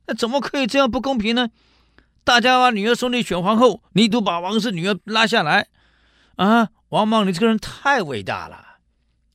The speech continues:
啊！你真了不起啊！嗯，就这样，每天都有一千多人在皇宫面前上奏折、喊话，要求朝廷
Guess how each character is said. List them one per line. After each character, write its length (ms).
啊！ 220
你 120
真 200
了 240
不 160
起 280
啊！ 400
嗯， 300
就 160
这 120
样， 240
每 320
天 300
都 80
有 160
一 240
千 500
多 160
人 240
在 220
皇 400
宫 240
面 240
前 380
上 580
奏 380
折、 440
喊 480
话， 480
要 280
求 280
朝 280
廷 280